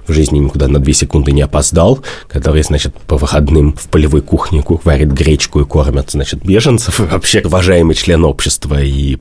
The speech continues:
ответственный человек, и говорит: «Ну, чуваки, ну, иногда ты приходишь, там подъезд закрыт, а ты не можешь оставить посылку». И, э, искусственный интеллект этому не обучен как бы. И ты ему веришь на самом деле. Это так и есть,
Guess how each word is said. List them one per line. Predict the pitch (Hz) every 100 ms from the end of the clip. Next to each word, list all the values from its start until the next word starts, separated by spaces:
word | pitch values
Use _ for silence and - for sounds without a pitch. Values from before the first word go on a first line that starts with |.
| - -
ответственный | 80 85 80 - 80
человек, | 85 113 202
и | 117
говорит: | 117 113
«Ну, | 113
чуваки, | - 131 143 104
ну, | 87
иногда | 95 107
ты | -
приходишь, | 98 - 185 214
там | - 101 139 101 -
подъезд | 123 117 98 87
закрыт, | 92 101 110 85 -
а | -
ты | 117
не | 123
можешь | 127 95 - -
оставить | - - - 82 -
посылку». | 90 87 80 - - - - - -
И, | 98 95 - - -
э, | - -
искусственный | 123 - 127 120
интеллект | 110 127 202 156
этому | 135 139
не | 135
обучен | 139 127 117 - 78
как | - 64
бы. | - 64 - -
И |
ты | 113 165
ему | 165
веришь | 104 170 - 76
на | 73
самом | - 71 71
деле. | - - - -
Это | - 98
так | 110 127
и | 127
есть, | 131 123 -